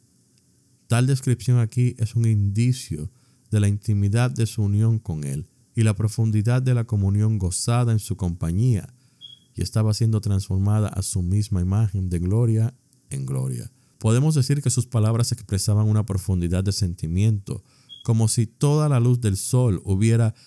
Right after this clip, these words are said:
inundado su alma, hasta que tenía que prorrumpir en su discurso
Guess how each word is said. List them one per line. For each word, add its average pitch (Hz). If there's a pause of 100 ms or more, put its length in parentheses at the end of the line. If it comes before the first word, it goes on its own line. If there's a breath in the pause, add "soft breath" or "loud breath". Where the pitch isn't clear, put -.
(140 loud breath)
inundado 107
su 82
alma, 71 (220)
hasta 107
que 110
tenía 123
que 123
prorrumpir 101
en 98
su 98
discurso 95